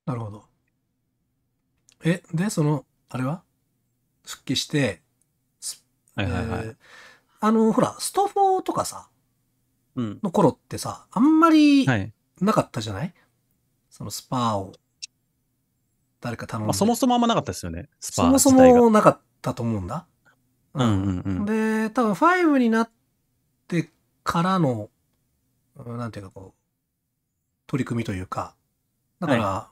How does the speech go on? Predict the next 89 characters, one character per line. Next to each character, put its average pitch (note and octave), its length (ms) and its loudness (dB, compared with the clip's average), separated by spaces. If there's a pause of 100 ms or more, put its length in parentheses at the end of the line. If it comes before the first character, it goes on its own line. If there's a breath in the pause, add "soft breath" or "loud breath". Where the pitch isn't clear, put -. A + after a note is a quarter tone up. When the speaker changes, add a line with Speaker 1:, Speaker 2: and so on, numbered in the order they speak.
Speaker 2:
い。 F3 40 -8
Speaker 1:
ま F#3 260 -4
あ、 G3+ 60 2
あ - 20 2
ん B3 100 4
ま C4 100 6
り A#3 320 0
慣 G#3 140 4
れ A#3 80 4
て E3 80 0
な D#3 100 2
い D3 60 2
ん C3 60 -2
だ A#2+ 80 -4
ろ A2+ 100 -8
う - 20 -10
な A#2 220 -10
っ A#2 60 -16
て - 160 -14
い A#2 60 -8
う - 20 -10
の G#2 80 -12
も G#2+ 140 -16 (600)
あ C3+ 80 -8
る A#2+ 80 -10
と - 80 -20
思 A2 100 -12
う - 40 -8
ん - 20 -10
だ F#2 80 -14
け F#2+ 60 -18
ど。 G2 100 -20 (840)
Speaker 2:
う D3+ 80 0
ん。 C3 100 0
Speaker 1:
ど-、 C#3 100 -4
ど C#3+ 160 2
う D#3+ 80 4
い E3+ 140 4
う E3 60 0
感 D#3 180 -2
じ D3+ 80 -4
だ D3 60 -4
っ D3 80 -20
た？ - 200 -20 (120)
や A2 100 -12
っ - 20 -20
て - 120 -14
み G2+ 100 -12
て。 - 180 -20 (1080)
Speaker 2:
あ G2+ 80 -8
れ G2 120 -6
ね。 F#2 640 -6 (1000)
い - 40 -20 (160 loud breath)
や、 G2+ 100 -6
正 E3 200 0
直、 D3 300 -2
あ F#2 60 -2
の、 F2+ 160 -8
ま D3+ 100 0
あ、 D3+ 40 2
ノ F3 80 0
ー D#3+ 40 -2
ト C#3+ 80 0
に A#2 40 2
も G#2 60 -2
書 A#2+ 100 -2
い - 20 2
て A2 80 -4
あ - 20 0
る - 0 -
ん - 20 -8
で - 20 -8
す - 60 -14
け - 80 -12
ど、 E2 180 -8
Speaker 1:
う E3+ 60 -2
ん。 A2+ 240 -4 (640)
Speaker 2:
僕、 F#2+ 720 -6 (340)
最 F3+ 180 0
初 - 80 0
は E3 60 2
嫌 E3 100 0
だ D#3 60 0
っ - 80 -14
た G2 100 -4
ん F#2 40 -4
で - 20 -6
す - 100 -16
よ。 D2+ 160 -14